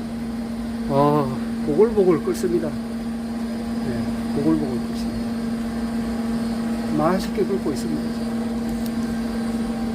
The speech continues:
시간은 지금 일 분 십사 초. 일 분. 금방 되겠는데?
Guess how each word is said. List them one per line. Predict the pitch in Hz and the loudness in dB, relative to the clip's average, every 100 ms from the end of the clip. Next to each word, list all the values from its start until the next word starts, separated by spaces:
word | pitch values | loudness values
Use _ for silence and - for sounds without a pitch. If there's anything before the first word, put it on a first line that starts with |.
| 226 226 233 233 226 226 226 - 226 | -2 0 0 0 0 -2 -2 -2 -2
시간은 | 233 233 214 | 0 2 4
지금 | 190 196 180 - - - - 226 226 226 226 | 4 4 2 0 -4 -4 -4 -4 -4 -4 0
일 | 233 240 240 240 226 | 0 0 -2 -2 0
분 | 233 226 214 | 0 2 0
십사 | - 226 - 226 | 0 -2 -2 -2
초. | 233 - - 233 233 233 226 226 - - - - - - - - - - - - 226 226 226 226 226 226 226 226 233 | -2 -2 -2 -2 -2 -2 -2 -2 -2 -2 -2 -2 -4 -4 -2 -2 -2 -4 -2 -2 -2 -2 -2 -2 -2 -2 -2 -2 -2
일 | 233 | -2
분. | 233 226 233 226 233 226 226 226 226 233 226 226 - - | 0 -2 -2 -2 -2 -2 -2 -2 -2 -2 -2 -2 -2 -2
금방 | 151 208 - | 0 0 0
되겠는데? | 156 156 147 - | 2 2 2 0